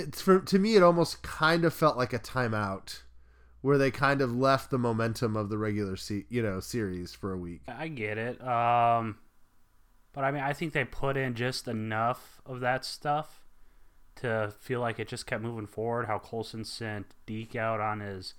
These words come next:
Speaker 2: his little trip and planted clues, and for whatever, I'm not sure what he did, but then it hinted that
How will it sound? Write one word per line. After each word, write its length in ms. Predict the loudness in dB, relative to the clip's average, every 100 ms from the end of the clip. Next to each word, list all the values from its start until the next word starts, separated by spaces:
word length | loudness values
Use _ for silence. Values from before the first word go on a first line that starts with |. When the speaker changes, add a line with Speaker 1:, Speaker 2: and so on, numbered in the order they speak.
| -20 -20 -20 -20 -12
Speaker 2:
his 200 | -8 -6
little 240 | -4 -4
trip 640 | -6 -6 -4 -2 -4 -8
and 240 | -10 -10 -12
planted 480 | -8 -6 -6 -12
clues, 800 | -12 -6 -4 -2 -2 -2 -4 -6
and 280 | -8 -8 -10
for 200 | -8 -6
whatever, 320 | -4 -4 -4
I'm 100 | -4
not 160 | -4 -4
sure 220 | -4 -4
what 120 | -4
he 40 | -6
did, 340 | -4 -4 -4
but 220 | -6 -8
then 160 | -8 -8
it 160 | -8 -8
hinted 360 | -8 -8 -6
that 180 | -4